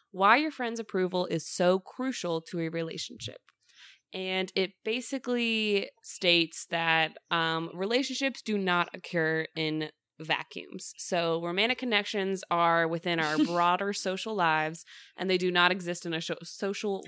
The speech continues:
Speaker 1: void. Which
Speaker 2: Oh, that's really funny because every guy I've been out with, it's been, like, a secret. So it's been a vacuum of my
Speaker 1: <laughs>
Speaker 2: fucking apartment.
Speaker 1: Yeah, well, you, like, I feel like you tell us about,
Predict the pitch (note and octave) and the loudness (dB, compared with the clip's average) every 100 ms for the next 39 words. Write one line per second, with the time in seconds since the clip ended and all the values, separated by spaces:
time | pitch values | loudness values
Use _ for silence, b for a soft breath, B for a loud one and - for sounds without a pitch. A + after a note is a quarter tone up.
0 | D#3+ D#3 D#3 F3+ F#3+ B3+ C4 A3+ A3 - | -6 -6 -6 -10 2 6 8 8 4 2
1 | - _ - C4+ C#4+ - - B3 C#4+ C#4 | -2 _ 8 10 10 6 2 10 12 12
2 | C#4+ B3+ B3 C4 G#3+ F3 F#3+ A3 A#3 A#3 | 10 8 10 10 8 6 4 8 8 8
3 | A3 A3+ A#3+ A3+ A3 G#3+ G#3 G3+ G3 G3+ | 6 6 8 10 10 10 8 6 6 4
4 | G3 F3+ - G3+ G3 G3 F#3 - F3+ E3 | 0 -4 -6 -4 -2 0 0 2 0 0
5 | - - - F#3+ F#3 - F#3+ F3+ D#3+ D#3 | -2 -4 0 4 4 4 2 4 4 2
6 | - - - A#3+ C#4+ D#4+ D3 D#4 - D#3 | -4 -8 -4 0 4 2 4 2 2 -6
7 | D3+ D#3 - F#3+ F3 E3 C#4+ G#3 C4 C4 | -6 -6 0 6 6 8 6 6 4 6
8 | C4 C4 B3+ A3+ C4 D4 D4+ D4+ - C#4+ | 6 4 0 -2 0 0 0 -2 0 0
9 | D4 C#4+ D4 D#4+ F4 F4+ D#4+ B3 G#3 F#3 | 4 2 4 4 4 2 0 0 0 2
10 | G#3 D4 D#4 D#4 D#4 D#4 D#4 | 2 0 -2 2 4 4 2